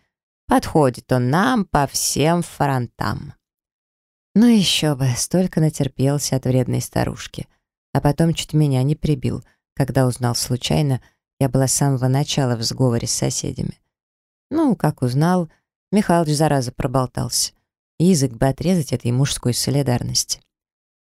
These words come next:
И не совсем в сговоре, но про пари знала.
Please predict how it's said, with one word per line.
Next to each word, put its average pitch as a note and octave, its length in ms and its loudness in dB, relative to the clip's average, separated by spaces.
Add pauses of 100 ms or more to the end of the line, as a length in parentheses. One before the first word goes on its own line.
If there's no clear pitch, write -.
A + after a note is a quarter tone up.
(140)
И G#3+ 220 2
не G3 120 4
совсем G#3 460 2
в D3 40 -4
сговоре, E3 560 2
но C#4+ 220 -4
про A3+ 200 -2
пари F3 340 0
знала. C3 440 -2